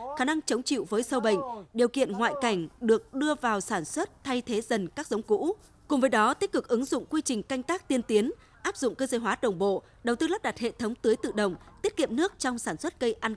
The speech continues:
quả, mía. Xây dựng chín mô hình nhà màng, nhà lưới, nông nghiệp công nghệ cao với diện tích sáu mươi lăm nghìn mét vuông để sản xuất rau củ quả, hoa hữu cơ, kết hợp tưới nước tiết kiệm. Các mô hình ứng dụng công nghệ cao, an toàn đều đem lại lợi nhuận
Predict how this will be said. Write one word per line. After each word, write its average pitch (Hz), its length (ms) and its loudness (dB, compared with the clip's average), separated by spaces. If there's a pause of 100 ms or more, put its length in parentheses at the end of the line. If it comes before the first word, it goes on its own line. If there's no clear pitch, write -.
quả, 180 380 -2
mía. 190 340 4 (440)
Xây 339 200 0
dựng 254 220 -4
chín 247 260 0
mô 320 80 2
hình 240 280 -2
nhà 202 120 0
màng, 190 360 2
nhà 196 120 0
lưới, 196 320 4 (160)
nông 262 180 0
nghiệp 220 180 0
công 240 160 -2
nghệ 208 180 0
cao 220 280 0 (300)
với 220 200 6
diện - 180 -4
tích - 180 -4
sáu - 160 -2
mươi 285 140 -2
lăm 254 200 -2
nghìn 190 200 -2
mét 302 120 -4 (100)
vuông 220 240 0 (260)
để 233 120 2
sản 208 180 -4
xuất 240 300 -4
rau 233 300 -2
củ 208 300 2
quả, 202 260 2 (300)
hoa 277 140 2
hữu 254 180 0
cơ, 254 280 2 (280)
kết 359 120 -2
hợp 269 240 -2
tưới 208 140 4
nước 330 200 -2
tiết 427 160 -4
kiệm. 226 200 0 (540)
Các 392 120 -2
mô 349 80 2
hình 247 240 0
ứng 220 140 0
dụng 240 180 -6
công 254 160 -6
nghệ 233 180 -4
cao, 226 260 0 (100)
an 254 220 0
toàn 196 260 0 (340)
đều 226 340 4
đem 277 160 -4
lại 247 140 -2
lợi 214 180 -2
nhuận 220 200 -2